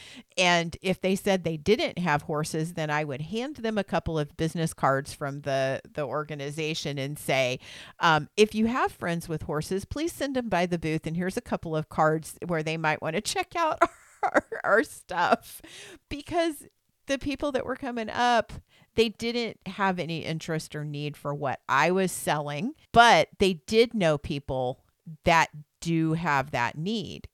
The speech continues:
And it was super beneficial to be able to hand them the cards. And honestly, what happened in the end was that they would go back to their horsey friends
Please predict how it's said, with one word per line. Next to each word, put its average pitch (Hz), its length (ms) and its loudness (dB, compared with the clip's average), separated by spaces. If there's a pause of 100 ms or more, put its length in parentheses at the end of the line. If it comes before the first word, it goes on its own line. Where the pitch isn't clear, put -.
(120)
And 175 140 2
it 180 180 2
was 190 220 4
super 233 720 -2
beneficial 147 1040 -2
to 233 120 4
be 190 220 2
able 185 240 2
to 170 120 0
hand 170 320 -2
them 143 180 -2
the 135 80 -6
cards. 196 480 2
And - 160 0 (100)
honestly, 220 800 -4
what 170 180 2
happened 175 480 -2
in 311 160 -4
the 370 180 -6
end 185 540 -2 (140)
was 190 400 4
that 180 280 0
they 208 140 2
would 277 220 -4
go 220 160 2
back 180 340 2
to 202 120 -2
their 180 160 0
horsey 190 360 -4
friends 175 500 -4